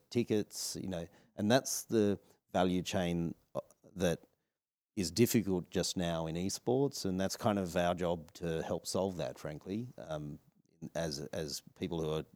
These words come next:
trying to pull together that integrated value proposition. And that's why I go back to the power of having agencies that really help brands to,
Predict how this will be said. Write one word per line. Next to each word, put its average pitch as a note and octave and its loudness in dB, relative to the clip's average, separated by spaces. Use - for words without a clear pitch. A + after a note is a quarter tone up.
trying F#2 0
to D#2+ -2
pull G2+ 0
together E2+ 0
that D2+ 0
integrated D2+ -4
value D2 -4
proposition. E2+ -6
And E2+ -2
that's F#2 -2
why D#2 2
I D2+ 0
go D#2 2
back D2+ 0
to E2+ -2
the D#2+ 0
power D#2+ 0
of D2 -2
having D2+ -2
agencies E2 2
that - -2
really D2 -2
help - -2
brands D2 -4
to, D2+ -4